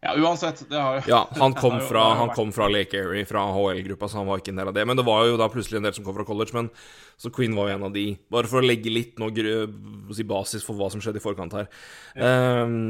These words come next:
Speaker 2: men som sagt da, så har jo da, eh, Davidson og Gorton fikk jo sparken. Det skjedde jo ganske kort tid etter,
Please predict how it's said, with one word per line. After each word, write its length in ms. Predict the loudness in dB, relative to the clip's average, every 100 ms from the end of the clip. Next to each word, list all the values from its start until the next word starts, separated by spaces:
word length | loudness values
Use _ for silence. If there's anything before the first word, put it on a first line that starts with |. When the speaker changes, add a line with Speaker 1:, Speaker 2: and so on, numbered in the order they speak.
| -4 -2
Speaker 2:
men 140 | -2
som 80 | -2
sagt 160 | 0 0
da, 80 | 0
så 120 | 0 2
har 160 | 2 0
jo 60 |
da, 120 | 0 0 -2 -8 -8
eh, 340 | -6 -6 -8 -12 _ _ _ _ _ -20 -12 -4
Davidson 460 | -2 -2 -4 -4
og 60 | 0
Gorton 300 | 0 -2 -6
fikk 160 | -10 -10
jo 80 | -2
sparken. 400 | -2 0 -2 0
Det 80 | 0
skjedde 220 | 0 0
jo 60 | -2
ganske 160 | -4
kort 220 | -10 -12 -10
tid 220 | -10 -6
etter, 460 | -6 -6 -6 -6